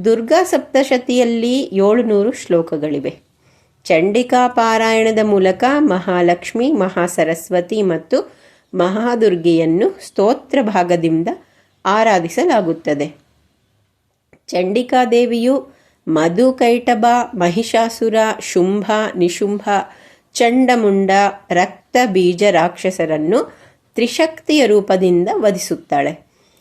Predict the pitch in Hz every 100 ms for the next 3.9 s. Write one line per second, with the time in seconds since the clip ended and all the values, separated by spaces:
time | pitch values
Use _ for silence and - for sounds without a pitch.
0 | _ - 190 196 247 - 320 320 247 233
1 | 233 233 226 233 226 277 269 196 214 233
2 | 247 - 175 185 220 233 208 180 175 214
3 | 339 185 156 - 151 147 147 -